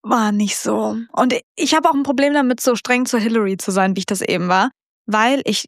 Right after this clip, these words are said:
das Gefühl habe, die ist so dauer eingefroren und kommt einfach wirklich nicht so gut klar, auch mit allem. Und hat halt Probleme, das alles auch zu verarbeiten. Und das ist halt sehr hart für sie. Aber in der Situation hatte ich so viel Hoffnung in sie,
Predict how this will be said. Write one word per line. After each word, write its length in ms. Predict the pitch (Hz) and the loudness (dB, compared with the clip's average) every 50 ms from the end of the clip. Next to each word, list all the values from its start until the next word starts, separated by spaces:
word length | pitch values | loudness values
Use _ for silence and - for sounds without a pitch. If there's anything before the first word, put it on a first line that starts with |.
| _ _ | _ _
das 160 | - 208 190 - | -4 -4 -4 -2
Gefühl 220 | - 185 233 233 | -2 0 0 0
habe, 80 | 233 - | 0 -2
die 100 | - 190 | -4 -4
ist 100 | 196 - | -2 -2
so 80 | 196 | -2
dauer 400 | 185 170 180 180 226 247 226 - - | -2 0 2 2 2 2 0 -2 0
eingefroren 840 | - 202 214 226 233 247 233 - - - 233 220 226 226 226 226 214 | 0 0 0 0 0 -4 -6 -8 -4 0 2 2 4 2 2 0 0
und 280 | - - 202 202 - - _ _ - - _ - | 0 -2 -2 -2 -2 -6 _ _ -20 -18 _ -4
kommt 280 | - - 220 220 - | -2 0 0 0 -2
einfach 260 | - 208 - 214 190 - | -2 -2 -2 -2 -2 0
wirklich 240 | 214 196 214 - | -2 -2 0 0
nicht 140 | 214 214 202 | 0 -2 0
so 120 | - 214 190 | -2 -2 -2
gut 280 | 196 196 185 - - _ _ - | -2 -4 -4 -6 -14 _ _ -6
klar, 320 | - 214 208 220 247 - - | 0 2 4 4 4 2 0
auch 140 | 185 - - | -2 -2 -2
mit 140 | 185 175 - - | -4 -4 -2 -2
allem. 240 | 170 170 185 208 | 0 0 0 0
Und 120 | 202 196 190 | 0 0 -2
hat 100 | 175 - | -2 -2
halt 140 | 190 190 180 | -4 -4 -4
Probleme, 420 | - - 196 180 196 208 214 202 | -4 -4 -4 -2 0 0 0 0
das 140 | 180 170 - | -2 -2 -2
alles 240 | - - 180 175 - | -2 -2 -2 -2 -4
auch 120 | - - | -4 -6
zu 100 | - - | -6 -6
verarbeiten. 600 | - 190 - - - 196 180 175 175 170 - 208 | -4 -4 -2 0 0 2 2 2 0 0 0 -2
Und 100 | 214 180 | -2 -2
das 260 | 170 - - - - - | -4 -6 -10 -12 -12 -12
ist 140 | - - - | -10 -4 -4
halt 140 | 180 170 - | -2 0 2
sehr 180 | 190 180 175 | 0 2 2
hart 180 | 185 196 202 - | 2 0 0 0
für 120 | - 190 | -4 -2
sie. 180 | 165 190 220 233 - _ _ _ _ _ _ _ _ _ _ _ _ _ _ _ _ _ _ _ _ _ _ _ _ _ _ _ _ _ _ - | 0 0 -2 -2 -4 _ _ _ _ _ _ _ _ _ _ _ _ _ _ _ _ _ _ _ _ _ _ _ _ _ _ _ _ _ _ -6
Aber 160 | - 220 214 | -2 0 0
in 60 | 214 208 | 2 2
der 140 | 226 233 | 2 2
Situation 480 | 240 254 240 254 254 - 247 247 220 208 | 2 2 0 0 0 2 2 2 2 2
hatte 100 | 196 214 | 2 0
ich 100 | 196 - | 0 -2
so 260 | - 214 247 285 277 | 0 2 2 2 2
viel 220 | 254 - 254 226 220 | 2 2 0 0 0
Hoffnung 320 | 233 - - 196 196 185 | -2 -2 -2 -2 -2 -2
in 100 | 185 180 | -4 -4
sie, 340 | 175 175 175 185 220 262 | -4 -4 -4 -4 -4 -4